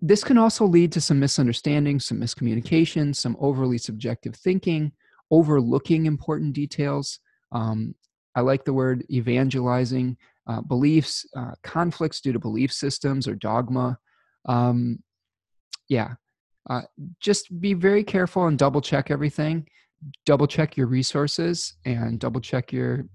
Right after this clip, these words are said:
bank account if you're pursuing a dream, and, um, be willing to maybe, uh, bring the dream down to earth slightly. Uh, it doesn't mean you can't continue to pursue the dream, but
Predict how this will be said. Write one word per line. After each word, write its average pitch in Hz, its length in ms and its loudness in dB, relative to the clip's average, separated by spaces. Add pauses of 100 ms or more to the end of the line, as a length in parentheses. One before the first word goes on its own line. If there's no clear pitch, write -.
(140)
bank 151 200 -2
account 160 360 0
if 131 100 -8
you're 113 300 -2 (180)
pursuing 139 480 0
a 123 40 0
dream, 175 440 2 (480)
and, 123 520 -2
um, 117 380 -6
be 143 160 2
willing 151 540 2
to 127 500 -2 (480)
maybe, 139 600 0 (800)
uh, 107 260 -8 (1000)
bring 160 600 0
the 160 120 2
dream 131 600 2 (400)
down 135 380 0
to - 160 -6 (100)
earth 139 440 0
slightly. 120 800 -4 (400)
Uh, 117 140 -2
it 120 120 -6
doesn't 165 220 2
mean 214 100 4
you 220 80 2
can't 190 380 -2
continue 180 380 0
to 175 80 0
pursue - 340 0
the 165 120 0
dream, 160 420 2
but 120 180 0